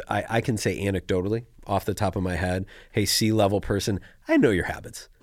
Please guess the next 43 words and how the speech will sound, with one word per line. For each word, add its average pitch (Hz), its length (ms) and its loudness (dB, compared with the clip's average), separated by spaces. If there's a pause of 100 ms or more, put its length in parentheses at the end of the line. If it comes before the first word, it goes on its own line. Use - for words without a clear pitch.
(280)
Like, 180 140 2
I 190 80 6
know 151 120 6
where 120 120 6
you 104 100 4
consume 95 460 0
stuff. 90 280 -2
I 107 100 -4
know 110 160 4
you're 101 280 4
on 98 220 0
N 92 120 2
P 92 180 -4
R. 90 120 0
I 95 60 0
know 98 100 2
you're 95 160 2
on 90 80 2
The 90 80 0
Daily. 90 200 0
I 117 80 2
know 127 100 4
you're 104 140 4
getting 90 260 -4
curated 87 580 -4
stuff." - 480 -6 (460)
Um, 90 640 -2 (400)
but 101 760 2 (1120)
how - 220 0
do 127 120 4
I 110 60 4
really 104 340 2
know 92 260 0
it? - 180 -12
You 98 120 -6
know, 90 120 0
the 85 100 -4
channels 98 680 0
that 87 140 -2
we 90 300 -2
will 90 260 -2
go 98 280 2
through 85 520 -6